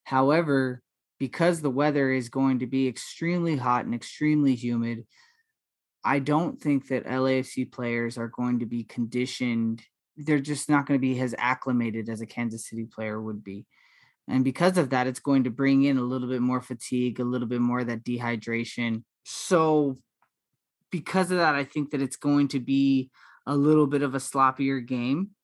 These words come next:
I think that L A F C is gonna be a little bit more fatigued and tired at the end of a match, which we don't normally see.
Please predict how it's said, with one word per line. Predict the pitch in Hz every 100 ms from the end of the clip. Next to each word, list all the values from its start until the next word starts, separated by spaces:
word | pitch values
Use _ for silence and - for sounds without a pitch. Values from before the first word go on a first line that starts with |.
| _ -
I | 120
think | - 139 127
that | 127 120 -
L | 135 131
A | 127
F | 123
C | - 135 131
is | 117
gonna | - 127 120
be | 123 127
a |
little | 123 127 120
bit | 117
more | 123 123
fatigued | - 117 - 135 135 127
and | 127 120
tired | 123 123 131 139
at | 131
the | 131 127
end | 127 127
of | 123
a |
match, | 120 123 127 127
which | 131 123 -
we | 120
don't | 127 120 110
normally | 127 131 123 123
see. | - 131 143 190